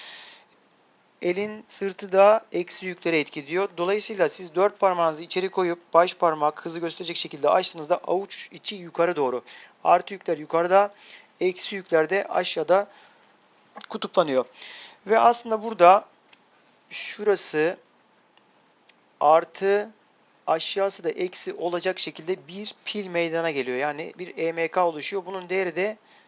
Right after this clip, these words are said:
bavul, B ve L formülü şeklinde çıkıyor. Buradaki B manyetik alan, V hız, L ise arkadaşlar şuradaki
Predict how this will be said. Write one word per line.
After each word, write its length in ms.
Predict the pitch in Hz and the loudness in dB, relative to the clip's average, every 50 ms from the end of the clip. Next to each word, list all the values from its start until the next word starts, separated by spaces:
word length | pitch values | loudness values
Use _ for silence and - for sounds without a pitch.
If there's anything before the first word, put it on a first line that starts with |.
| _ _ _ _ _ _ _ _ _ _ _ _ _ _ _ _ _ _ _ 175 | _ _ _ _ _ _ _ _ _ _ _ _ _ _ _ _ _ _ _ 0
bavul, 300 | 180 202 190 147 123 107 - - - - - - - 170 165 165 | 2 4 4 2 0 -4 -10 -14 -18 -18 -20 -20 -20 -16 -8 -2
B 260 | 175 165 139 135 139 | -2 0 0 -2 -4
ve 280 | 175 185 175 160 151 151 | -4 -4 -4 -6 2 6
L 200 | 165 160 135 - - _ _ _ _ _ _ _ _ _ _ _ _ _ _ _ _ _ | 6 6 6 4 -2 _ _ _ _ _ _ _ _ _ _ _ _ _ _ _ _ _
formülü 460 | - - - 175 170 151 151 139 127 | -14 -6 -2 0 0 0 -2 -6 -6
şeklinde 340 | - - 135 - _ 165 185 | -6 -8 -8 -10 _ -12 -8
çıkıyor. 400 | 185 - - - 196 196 196 196 196 - - - - - _ _ - | -8 -8 -6 -2 0 0 0 0 -2 -6 -16 -20 -20 -20 _ _ -10
Buradaki 300 | 233 214 220 208 208 196 | -8 -6 -6 -6 -4 -2
B 120 | 220 214 | -2 -2
manyetik 420 | 202 196 196 202 202 185 185 - | 0 0 -2 -2 -4 -8 -6 -4
alan, 340 | 170 175 185 196 190 175 156 | -2 -2 -2 -2 -4 -6 -4
V 200 | 170 185 196 196 | -2 -2 -2 -2
hız, 460 | 180 185 208 214 208 - - - - 170 165 | -2 -4 -6 -6 -6 -8 -12 -12 -14 -8 -4
L 140 | 196 196 185 | -4 -2 -2
ise 200 | 160 - - 156 | -4 -2 -2 -2
arkadaşlar 600 | 151 147 156 151 - - 202 208 - - - - - - - - - - _ _ | -2 -2 -4 -6 -4 -2 -2 -4 -4 -8 -12 -14 -16 -20 -20 -20 -20 -20 _ _
şuradaki 760 | - - - 202 208 180 175 156 - - 180 185 196 208 208 | -18 -16 -12 -12 -10 -10 -10 -10 -8 -4 0 0 0 0 -2